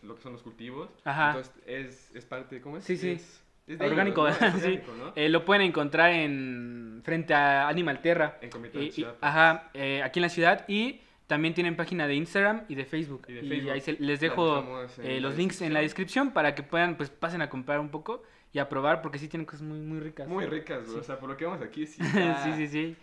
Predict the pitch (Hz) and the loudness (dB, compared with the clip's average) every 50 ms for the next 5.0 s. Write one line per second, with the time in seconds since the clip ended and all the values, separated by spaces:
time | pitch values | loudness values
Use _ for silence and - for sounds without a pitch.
0 | - - - 131 135 - 156 147 139 147 156 - 165 - 156 143 156 165 202 196 | -20 -14 -10 -8 -4 -2 0 0 0 0 -2 -4 -4 -4 -2 -2 -2 -2 -4 -6
1 | 196 160 147 147 175 165 185 180 - - 202 190 185 196 214 214 208 160 151 143 | -6 -6 -8 -8 -10 -10 -12 -12 -14 -14 -14 -12 -12 -12 -12 -12 -10 -10 -10 -8
2 | 139 135 143 147 147 143 143 143 143 139 135 139 151 143 139 - 170 143 143 147 | -4 0 2 4 4 4 4 4 4 4 2 2 2 2 2 4 4 4 4 6
3 | 156 165 - 226 226 226 - 196 190 202 214 226 240 208 175 151 160 180 185 196 | 4 4 6 4 2 2 0 -6 -4 -2 0 0 0 -2 -2 -4 -4 -4 -4 -4
4 | 208 202 - 147 135 139 156 - 190 151 131 117 120 127 135 147 170 202 262 - | -4 -4 -6 -6 -6 -6 -6 -6 -6 -6 -6 -6 -6 -8 -6 -6 -6 -8 -8 -10